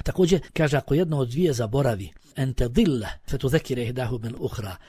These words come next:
Znači, ako jedna od njih, tedille, prvo je mlivo, ako jedna od njih i zaluta, zabludi.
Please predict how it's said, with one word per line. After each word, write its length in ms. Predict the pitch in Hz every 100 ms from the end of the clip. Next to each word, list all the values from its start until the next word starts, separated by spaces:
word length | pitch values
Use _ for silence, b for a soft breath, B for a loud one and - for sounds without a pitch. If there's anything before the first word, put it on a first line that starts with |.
| B
Znači, 200 | - 117
ako 140 | 110 131
jedna 220 | 214 190
od 120 | 151
njih, 260 | 185 254 - B -
tedille, 540 | 143 135 180 135 110 - b - 139
prvo 180 | 196 180
je 140 | 165 143
mlivo, 340 | 160 214 180
ako 240 | - - 160
jedna 180 | 185 170
od 80 |
njih 180 | 165 170
i 40 | 143
zaluta, 500 | 135 170 - - - -
zabludi. 640 | 127 139 175 170 107 87